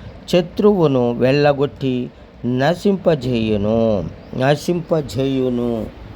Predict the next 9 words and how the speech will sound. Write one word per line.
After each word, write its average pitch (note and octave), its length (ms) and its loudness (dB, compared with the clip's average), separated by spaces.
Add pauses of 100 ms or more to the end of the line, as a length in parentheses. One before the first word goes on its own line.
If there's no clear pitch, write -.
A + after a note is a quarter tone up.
(180)
అదే C#3+ 220 -2
దేవుని D3 420 -2
మహాకృప. B2+ 1000 -4 (640)
శాశ్వతుడైన E3 960 0
దేవుడు C3 880 -2 (440)
నీకు F3+ 600 2
నివాస C#3+ 560 -2
స్థలముగా B2 680 -2
ఉన్నాడు. G#2 480 -2